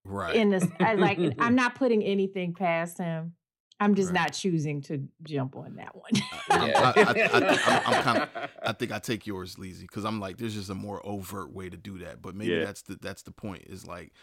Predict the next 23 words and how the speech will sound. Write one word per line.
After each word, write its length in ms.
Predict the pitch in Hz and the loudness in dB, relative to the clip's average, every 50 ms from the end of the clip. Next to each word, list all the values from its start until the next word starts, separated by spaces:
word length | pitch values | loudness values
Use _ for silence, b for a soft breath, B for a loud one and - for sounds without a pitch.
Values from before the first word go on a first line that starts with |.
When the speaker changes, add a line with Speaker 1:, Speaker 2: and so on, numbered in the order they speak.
| b b b b | b b b b
Speaker 1:
we've 160 | - 110 110 | -4 -2 -2
s-, 140 | - - - - | -2 -6 -6 -4
we've 220 | 107 113 110 98 | -4 -4 -4 -2
seen 300 | - - - 117 113 110 | -4 -6 -4 -4 -4 -6
it 80 | 104 - | -6 -6
overt 400 | - 107 107 95 98 107 104 101 98 | -6 -8 -8 -6 -6 -8 -8 -8 -8
enough. 320 | 92 95 101 98 92 - - | -10 -10 -10 -10 -12 -14 -14
We 140 | - 98 104 | -10 -10 -8
don't 140 | 98 95 92 | -8 -8 -10
need 100 | 101 95 | -10 -12
to 60 | 90 | -12
beat 220 | 92 95 101 98 95 | -12 -12 -10 -10 -10
a 40 | 90 | -12
dead 240 | 95 98 95 95 | -12 -12 -10 -10
horse. 420 | 95 92 101 101 98 95 95 - - _ _ _ _ _ _ _ _ _ - - | -10 -10 -10 -8 -8 -8 -10 -14 -18 _ _ _ _ _ _ _ _ _ -20 -20
Uh, 60 | - - | -16 -14
you 120 | 92 101 98 | -10 -8 -6
know, 140 | 95 90 90 | -6 -6 -6
we'll 180 | 92 95 98 90 | -6 -8 -8 -8
just 200 | 87 92 90 _ | -10 -14 -14 _
put 160 | - 104 95 | -8 -8 -6
it 100 | 92 90 | -6 -6
in 380 | 95 95 92 90 90 - - | -6 -6 -8 -8 -10 -12 -14